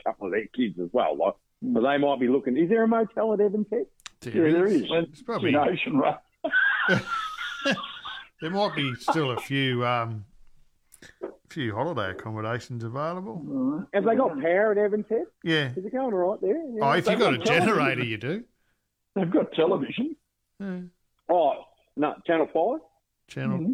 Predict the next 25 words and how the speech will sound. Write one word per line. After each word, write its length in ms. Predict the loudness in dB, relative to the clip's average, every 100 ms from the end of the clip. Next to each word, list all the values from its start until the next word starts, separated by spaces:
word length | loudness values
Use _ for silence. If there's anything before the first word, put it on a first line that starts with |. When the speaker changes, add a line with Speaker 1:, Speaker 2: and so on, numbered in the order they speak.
| -4
Speaker 3:
Channel 320 | -6 -6 -6 -6
two 240 | -4 -4
and 140 | -4 -4
Channel 320 | -4 -4 -4
zero. 440 | -4 -4 -2 -4 -8 -16 _ _ _ _ _ _
Speaker 2:
Yep. 400 | -4 2 2 0 -14 -18 -18 -18 -16
Speaker 1:
<laughs> 360 | -16 -18 -16 -16 -16 -12 -4
I 80 | -2 0
think 240 | 2 2 0
I, 60 |
I 460 | -2 -4 -20 _ 0
went 220 | 2 2 0
somewhere 320 | 0 0 0
one. 300 | 0 -2 -4
We 140 | -4 -2
went 160 | 0
on 120 | -2 0
holidays 420 | 0 2 0 -2
once, 220 | -6 -8
and 120 | -6 -4
I 40 |
think 120 | -4 -4
it 40 |
was 140 | -4 -2
down 260 | -2 -4